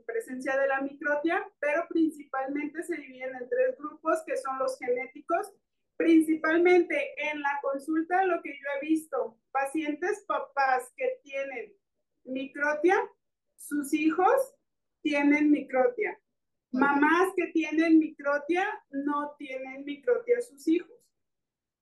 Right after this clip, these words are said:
Speaker 2: Mm.
Speaker 1: Eh, eso yo lo he visto en la consulta, pero, este, no sé si en realidad tenga un antecedente,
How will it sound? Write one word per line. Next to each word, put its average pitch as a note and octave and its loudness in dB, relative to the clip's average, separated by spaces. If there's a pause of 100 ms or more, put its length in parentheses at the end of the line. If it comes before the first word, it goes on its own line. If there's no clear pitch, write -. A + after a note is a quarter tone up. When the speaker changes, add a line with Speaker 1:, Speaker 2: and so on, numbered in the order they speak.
(160)
Speaker 2:
Mm. G3+ -10
Speaker 1:
Eh, C#4 -2
eso D#4+ 0
yo F4 -2
lo E4+ -2
he E4+ -6
visto D#4+ -2
en D#4+ 0
la D4+ -2
consulta, D4+ -8 (320)
pero, D4 -2 (160)
este, C4 -2
no C#4 -8
sé D#4+ -8
si D#4+ 2
en D4+ -4
realidad C4 0 (100)
tenga C4+ -4 (340)
un D4+ 0
antecedente, C4 -2